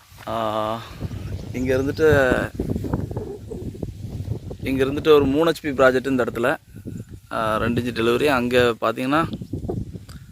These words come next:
அவங்களோட வீடு இருக்குல்ல, அந்த, அந்த தூரமா அவங்களோட வீடு இருக்கு. ஆக்சுவல் கேபிள் பார்த்தீங்கன்னா, வீட்டுக்கு, இந்த கிணத்துக்கு மேல்புறமா, நான் நிக்கிறது கீழ்புறமா நிக்கேன். கிணத்துக்கு மேல்புறமா ஒரு தென்னை நிக்கல, அந்த தென்னை ஓரமா இருக்கிற அந்த வரப்புல கேபிள் கொண்டு போனோம்.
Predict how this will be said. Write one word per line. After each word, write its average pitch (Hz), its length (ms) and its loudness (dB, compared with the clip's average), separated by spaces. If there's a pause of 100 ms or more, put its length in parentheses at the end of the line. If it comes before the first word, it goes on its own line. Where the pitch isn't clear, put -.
(160)
அவங்களோட 123 320 2
வீடு 143 260 2
இருக்குல்ல, 110 220 -2
அந்த, 104 220 0
அந்த 101 280 -4
தூரமா 107 300 -2
அவங்களோட 101 360 -4
வீடு 113 180 -4
இருக்கு. 107 320 -12 (680)
ஆக்சுவல் 110 260 -10
கேபிள் 127 380 2
பார்த்தீங்கன்னா, 139 220 2
வீட்டுக்கு, 135 440 -2
இந்த 123 380 2
கிணத்துக்கு 139 400 -4
மேல்புறமா, 135 600 4 (680)
நான் 117 180 -2
நிக்கிறது 127 360 -4
கீழ்புறமா 120 420 0
நிக்கேன். 127 240 -10 (120)
கிணத்துக்கு 131 340 -4
மேல்புறமா 131 380 2
ஒரு 135 140 4
தென்னை 123 280 0
நிக்கல, 113 300 -2 (480)
அந்த 113 240 -2
தென்னை 131 240 4
ஓரமா 131 300 6
இருக்கிற 120 260 2
அந்த 131 140 0
வரப்புல 110 360 0
கேபிள் 107 360 -6
கொண்டு 98 200 -6
போனோம். 98 220 -10